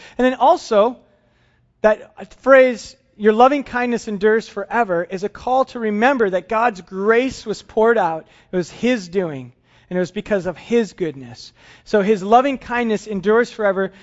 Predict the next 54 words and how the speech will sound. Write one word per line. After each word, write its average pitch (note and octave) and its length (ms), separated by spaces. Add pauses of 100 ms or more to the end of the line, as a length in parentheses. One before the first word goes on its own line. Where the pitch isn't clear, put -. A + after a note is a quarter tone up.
(100)
is F#3 140
a G3 60
sign G#3+ 680 (220)
of F#3 180
being A#3 240
a G3 40
people C4+ 500
who G#3+ 160
are G3+ 80
called A#3 400
by B3 160
God F#3 300
because F#3 320
of E3+ 160 (200)
who A3 200
he A3+ 360
is, C#3 360
not F3 180
because F#3 260
of D3+ 120
what D#3 200
we D#3 140
have D3 160
done. C3+ 280 (440)
And G#3 100
so A#3 140
that's, B3+ 320 (380)
uh, G3+ 100
what A3+ 480
they B3 160
did B3 240
when G#3 140
they G3+ 100
rededicated A3 720
the F#3+ 80
foundation G#3+ 640
of F#3 80
the D#3+ 80
temple. E3 320
They F#3 140
remembered A#3 560
his B3 220
goodness F#3 580
and F3+ 100
remembered F#3+ 460
that F3 160
they F3+ 100
were F#3+ 140
called F#3 360
and D3 120
part F3 180
of D#3+ 60
his D#3+ 180
covenant F3 540